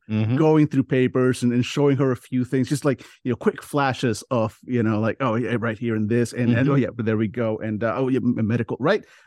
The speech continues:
Speaker 2: Um, and just kinda doing the bureaucracy shuffle while at the same time being, you know, it, it, it is the, the, the idea is for this to be kind of a manipulation role. He's very much, like,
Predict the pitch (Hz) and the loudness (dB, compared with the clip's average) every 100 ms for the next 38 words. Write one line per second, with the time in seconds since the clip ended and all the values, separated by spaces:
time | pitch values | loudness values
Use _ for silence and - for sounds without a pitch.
0 | - 123 113 123 143 147 160 - - 202 | -4 -2 -2 0 2 2 0 -4 0 0
1 | 190 143 180 175 160 139 143 135 139 143 | 2 2 4 6 4 4 4 4 2 0
2 | - 135 - 143 - 147 135 190 190 151 | 0 0 2 0 2 2 4 4 4 0
3 | - 143 127 127 110 104 104 110 107 107 | 2 4 4 2 -2 -2 -2 -2 0 0
4 | 107 101 - - - 147 151 170 165 160 | 0 -4 -8 -20 -10 -4 0 0 2 2
5 | 165 165 151 147 151 139 156 147 143 - | 2 2 -2 0 2 4 4 4 4 2
6 | 131 123 - 110 117 117 110 113 117 - | -2 -2 -2 -4 -4 -2 2 2 2 2
7 | 117 113 - 107 104 139 123 143 147 135 | 0 0 -2 -4 2 2 2 2 4 4
8 | 127 123 - 113 - | 2 0 -2 -4 -6